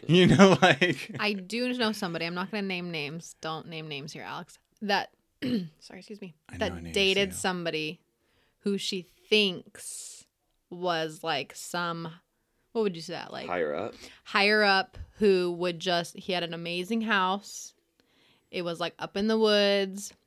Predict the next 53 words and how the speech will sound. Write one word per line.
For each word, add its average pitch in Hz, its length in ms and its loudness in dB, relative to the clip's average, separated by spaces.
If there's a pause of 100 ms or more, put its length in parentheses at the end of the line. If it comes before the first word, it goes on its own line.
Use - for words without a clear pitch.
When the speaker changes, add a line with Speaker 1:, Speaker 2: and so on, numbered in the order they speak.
Speaker 3:
She - 220 -8
would 170 140 -10
stay 185 260 0
there 185 280 2
when 175 120 -4
he 165 140 -10
would 190 180 -6
leave, 202 540 0
and 180 140 -8
he 190 120 -4
would 175 100 -4
just 170 120 -10
have 180 120 -4
to, 165 140 -10 (100)
like, 160 260 -6
he - 140 -8
had 175 120 0
a 165 40 -4
go 170 200 0
bag, 113 240 -2
and 147 100 -8
he 180 60 -6
would 156 100 -10
just 147 140 -8
have 151 140 -6
to 175 80 -10
leave. 156 400 -10 (200)
He'd 175 220 -2
get 180 100 2
a 185 40 4
Speaker 1:
Whatever. 190 60 -4
Speaker 3:
call. 175 480 4 (320)
He'd 180 140 -6
have 170 140 -2
to 170 80 -12
leave. 165 100 -6
And 165 100 -10
he 190 120 -4
was 226 100 -4
a 208 40 -12
pilot, 175 500 -8
too. 190 400 -2
He 214 100 -2
spoke, 190 320 -4
like, 175 140 -4
a 170 40 -8
bunch 170 180 -4
of - 40 -6
Speaker 1:
Fuck - 60 -10
yeah. 196 60 -2
Speaker 3:
different 208 200 -4
languages. 185 680 -2 (840)
So, - 500 -10